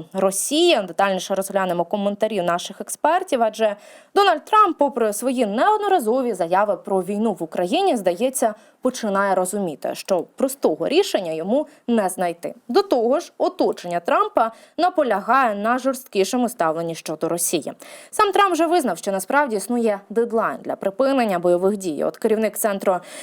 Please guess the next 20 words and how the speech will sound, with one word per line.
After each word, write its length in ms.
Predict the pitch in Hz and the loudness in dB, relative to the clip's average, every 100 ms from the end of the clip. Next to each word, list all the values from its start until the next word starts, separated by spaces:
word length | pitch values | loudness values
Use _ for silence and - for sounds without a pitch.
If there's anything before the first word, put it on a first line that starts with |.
| - 214 | -4 -2
громадської 400 | 214 214 208 214 | 2 0 0 0
аналітики 300 | 202 208 214 | 0 -2 -2
Вежа 340 | 208 285 320 240 | 2 2 4 2
Валерій 260 | 208 208 | 2 -2
Клочук 600 | 196 220 220 - 285 - | -2 -4 -2 0 0 0
зауважив, 760 | - 180 185 233 311 349 247 180 | 0 -2 0 2 2 2 0 -2
що 220 | - 196 | -4 -4
таке 360 | 185 - 254 311 | -4 0 2 2
підтвердження 720 | 370 349 294 285 294 311 320 | 0 0 2 2 0 -2 0
не 260 | 269 185 208 | -2 -2 -2
було 400 | 220 160 156 160 | -2 -6 -6 -4
випадковим. 760 | 175 170 233 - - 254 233 214 - - | -4 -2 -4 -2 0 0 0 -4 -8 -4
У 80 | |
понеділок, 640 | 330 427 415 226 202 240 - _ | 2 2 2 2 0 0 -4 _
також 320 | - 240 254 - | -4 0 0 0
чотирнадцятого 600 | 226 226 240 233 254 233 | -6 -2 0 0 -2 0
травня, 460 | 302 339 349 269 247 - - | 2 2 2 0 -2 -10 -2
е, 380 | 226 202 196 196 | 0 2 2 2
Дональд 440 | 196 277 226 208 | 2 2 2 -2
Трамп 380 | - 277 320 302 | 2 4 4 0